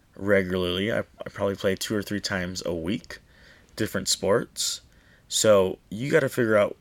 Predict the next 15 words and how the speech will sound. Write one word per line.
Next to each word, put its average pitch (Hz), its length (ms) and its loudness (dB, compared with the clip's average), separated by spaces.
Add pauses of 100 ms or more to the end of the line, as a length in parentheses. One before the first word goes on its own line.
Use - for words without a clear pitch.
what 95 160 -4
your 90 100 -6
why 87 300 -4
is. - 400 -14 (260)
Are - 80 -12
you 180 140 -4
trying 120 340 0
to 120 80 0
gain 104 260 -2
more 90 140 -2
muscle? - 520 -8 (640)
Are 98 100 0
you 95 100 0
trying 107 400 -2
to, 107 260 2